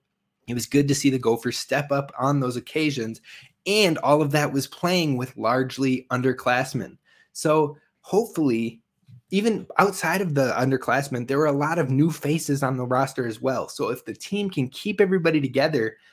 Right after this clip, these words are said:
that bodes well for the future. Now, two cold streaks of a five-loss streak and a six-loss streak sent the team off the rails in January and February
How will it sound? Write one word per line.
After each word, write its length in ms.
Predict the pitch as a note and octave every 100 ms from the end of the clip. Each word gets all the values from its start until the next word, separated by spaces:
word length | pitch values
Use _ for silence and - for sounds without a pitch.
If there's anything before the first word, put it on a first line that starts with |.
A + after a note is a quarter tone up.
| _
that 260 | C#3+ D#3+ -
bodes 260 | D3 C#3+
well 400 | B2 A2+ G#2+ A2 -
for 240 | A#2+ A#2
the 60 | A2+
future. 480 | - A2+ A2+ - - _ - - -
Now, 160 | A#2+ A2
two 260 | - G#3
cold 360 | F#3 - E3+ D#3
streaks 340 | - C#3 B2+
of 120 | C3 A#2+
a 60 |
five-loss 760 | - C#3 C#3 E3+ D3+ D3 D#3 D3
streak 360 | - D#3 D#3 -
and 100 | A#2
a 20 |
six-loss 640 | - F3+ F3+ C3+ B2 B2
streak 300 | - C3+ C3
sent 320 | - D#3+ E3+
the 60 | D#3
team 260 | D3 E3+
off 160 | D#3 D3+
the 80 | C#3+
rails 380 | C3 C3 C3+ -
in 200 | D3 D3
January 480 | C#3+ C3+ C#3 C3
and 140 | B2+ B2
February 640 | D#3 B2 A#2+ A#2 A#2 A#2